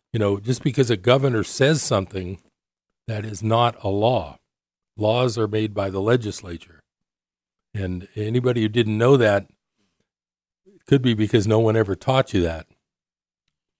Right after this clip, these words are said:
Or maybe you just weren't paying attention that day that you had that civics class in fourth grade. I think it was fifth grade that had U S history.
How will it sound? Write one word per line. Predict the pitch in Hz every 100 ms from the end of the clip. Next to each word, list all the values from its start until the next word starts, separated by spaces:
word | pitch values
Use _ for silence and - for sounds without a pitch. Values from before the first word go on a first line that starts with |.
| _ _ _ _ 127
Or | 113
maybe | 117 117
you | 117
just | 107 117 127
weren't | 110 92
paying | 113 98
attention | - 117 107 104
that | 95 92
day | 95 95
that | 92
you | 92 92
had | 101 90
that | 90 85
civics | - 113 98 - -
class | 110 95 85
in | 95 80 _ _ _ -
fourth | 98 85
grade. | - 101 87 78
I | - _ _ _ _ _ _ _ _ _ _ _ _ _ _ _ _ _ _ _ -
think | 170
it |
was | 127 -
fifth | - 127 -
grade | 101 92
that | 92
had | 87 92
U | 85 95 101
S | 95 -
history. | 98 - - 85